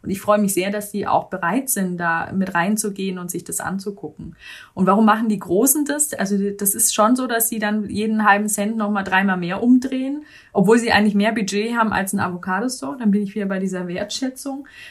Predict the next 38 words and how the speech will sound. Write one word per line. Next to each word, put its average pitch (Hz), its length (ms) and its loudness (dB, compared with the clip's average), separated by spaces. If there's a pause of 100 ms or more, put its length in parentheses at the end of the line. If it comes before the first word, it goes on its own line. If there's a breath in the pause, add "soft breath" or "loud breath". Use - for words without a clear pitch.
Aber 202 300 6
die 214 240 2
haben 233 80 0
natürlich 214 360 -2
auch - 140 6
ein 240 120 2
Interesse 196 420 0
dran, 190 300 -2
weil 202 120 0
es 208 140 -4
geht 226 220 -6
inzwischen 214 540 -2
tatsächlich 220 640 -6
auch 208 260 4
um 208 200 2
den 190 160 -2
Verbraucher - 580 -4
und 269 60 2
die 220 100 0
Verbraucherin, 214 800 -2
die 214 160 -4
einfach 196 340 -4
Nachhaltigkeit 202 840 -4
fordert. 254 560 2
Und 175 240 -8
das 202 160 0
ist - 200 0
genau 240 400 4
der 247 160 -2
Weg, 240 200 -8
den 226 160 -4
wir 214 100 -4
brauchen. 214 400 0
Und 202 60 2
das 202 180 -2
finde 196 220 0
ich 180 100 -10
super. - 380 -10